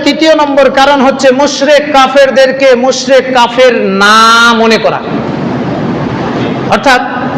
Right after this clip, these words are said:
যারা আল্লাহ সুবহানাহু ওয়া তাআলার আয়াতগুলোকে অস্বীকার করে, যারা মহানবী সাল্লাল্লাহু আলাইহি ওয়াসাল্লামের, আহ, নিদর্শন তথা রেখে যাওয়া হাদিসগুলোকে, বিধানগুলোকে অস্বীকার করে, এরা কাফের। এরা কি? কাফের।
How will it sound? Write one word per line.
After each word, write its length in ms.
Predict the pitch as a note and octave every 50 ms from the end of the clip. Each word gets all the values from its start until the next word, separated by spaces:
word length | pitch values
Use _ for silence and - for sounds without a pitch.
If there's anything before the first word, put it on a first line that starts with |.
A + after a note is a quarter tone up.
| - - F#3
যারা 240 | E3 G#3+ B3 C#4 D4
আল্লাহ 440 | D#4 C#4+ C4+ C4+ C4+ C#4+ D#4 D4+ C#4
সুবহানাহু 600 | G#3+ - C4 C4 B3+ C4 D4+ D4+ D4 C#4+ C4 C#4
ওয়া 100 | C#4 C4+
তাআলার 360 | - C4+ C4 C4+ C#4 C#4 C4+
আয়াতগুলোকে 600 | C4 A3 A#3 B3 C4 C4+ B3+ A#3 C4 C4 B3+ B3
অস্বীকার 400 | A#3+ A#3 A#3+ A#3+ A#3 A#3+ A3+ G3
করে, 260 | - G3 F#3 F3+ E3+ C#3+ - - - - -
যারা 280 | G3 B3+ C#4+ D4 D4
মহানবী 440 | C#4 C4+ C4+ C#4+ D4+ D4 C#4+ C#4+ C4+
সাল্লাল্লাহু 540 | - - C#4 C4 C4 B3+ C4 C4+ C#4 C4+ B3+
আলাইহি 280 | C4 B3+ B3+ B3+ C4
ওয়াসাল্লামের, 720 | B3 C4 B3+ B3 B3+ B3+ B3 B3+ B3+ B3+ B3+ C4+ C4 B3+ A#3
আহ, 640 | A3+ - - - - - - F#3 G3 G3+ G#3 G3+ G#3
নিদর্শন 520 | A#3 A#3+ C#4+ C#4+ C4+ - - C#4+ C4+ B3+ A3
তথা 280 | C4 C4 C4 C4 B3+ A#3 B3+ A#3+ - G3 F#3 G#3
রেখে 300 | F#3+ A#3 A#3 A3 D4+ D4
যাওয়া 240 | D4 C#4+ C4+ C4 A#3+
হাদিসগুলোকে, 1040 | A3 B3+ B3+ C#4+ C#4+ A#3+ A#3 C4+ B3+ C4 B3+ C4 C4 B3+ A3 F3 - - - E3+ D#3+
বিধানগুলোকে 680 | E3 G#3+ F#3 B3+ C#4+ D4+ D4 C#4 C4 C4+ C4 B3+ -
অস্বীকার 520 | A#3+ A#3 A#3 A3+ - C#4 C#4 C#4+ C4 A#3+ A3+
করে, 260 | F#3 G#3+ G#3 G#3 G3+
এরা 440 | E3+ - - - - G#3+ G#3+ A3+ G#3
কাফের। 380 | - - G#3 G3 G3 G3+ F3+
এরা 160 | F3+ G3 A#3+ A#3
কি? 420 | A#3+ B3+ A3 F3 - - - - - - - -
কাফের। 360 | G#3 G#3+ A3 - A3+ A3+ G3+